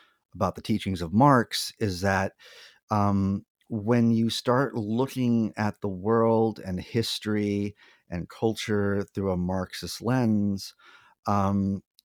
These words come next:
it really is one, it's magical the way that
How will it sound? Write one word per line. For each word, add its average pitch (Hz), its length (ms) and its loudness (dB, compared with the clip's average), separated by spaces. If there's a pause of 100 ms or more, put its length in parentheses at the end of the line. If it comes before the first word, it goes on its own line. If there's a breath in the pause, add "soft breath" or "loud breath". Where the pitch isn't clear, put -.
(140)
it 120 160 -2
really 135 800 -4 (200)
is 120 240 -2
one, 120 180 -2 (100)
it's 117 280 -4
magical 120 560 0
the 87 80 -6
way 92 280 -2
that 95 240 -4